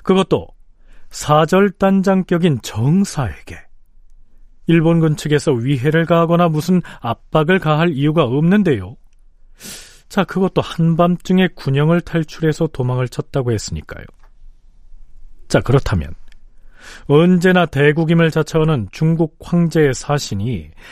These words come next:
무엇 때문에 상대방의 진영에서 야반도주하듯이 도망쳐 나오는 초라한 행각을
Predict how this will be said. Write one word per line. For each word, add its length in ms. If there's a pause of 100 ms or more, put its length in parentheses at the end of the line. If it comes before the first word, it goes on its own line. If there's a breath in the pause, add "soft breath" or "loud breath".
(140 loud breath)
무엇 500
때문에 540 (400)
상대방의 680
진영에서 640
야반도주하듯이 1080
도망쳐 440
나오는 480 (240 soft breath)
초라한 640
행각을 680